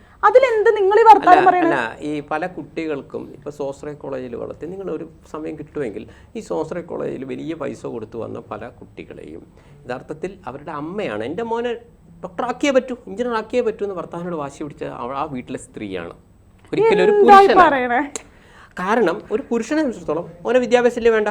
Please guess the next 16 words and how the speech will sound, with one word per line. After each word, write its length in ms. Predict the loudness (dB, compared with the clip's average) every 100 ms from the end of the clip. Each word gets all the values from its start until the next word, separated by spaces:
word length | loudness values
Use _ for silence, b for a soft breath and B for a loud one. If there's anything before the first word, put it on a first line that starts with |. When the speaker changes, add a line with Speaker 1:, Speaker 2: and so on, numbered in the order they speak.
| -4
Speaker 2:
ഓനുള്ള 320 | -4 -2 0
ചെയ്തോട്ടെ 380 | -2 0 0 0
എന്ന് 140 | -6 -12 -18 -20 -20 -14 -8
ഭാര്യ 240 | -6 -6
പറയുന്നത് 300 | -6 -6 -8
നടക്കൂല 240 | -12 -12
കേട്ടോ. 240 | -12 -12 -14 b b b
നിങ്ങൾ 140 | -4 -2
എന്തിനാ 180 | -2 -4
മനുഷ്യ 220 | -4 -6
അഭ്യസിക്കുന്നത്? 400 | -10 -12 -16 -18 -20 -20 -20 -20 _ _ _
അപ്പോൾ 120 | -6 -2
നിങ്ങൾ 220 | 0 0
എവിടെന്നെങ്കിലും 440 | -2 -4 -4 -6 -4
കൈക്കൂലി 260 | -4 -2
വാങ്ങിച്ചിട്ടോ 420 | -2 -2 -4 -6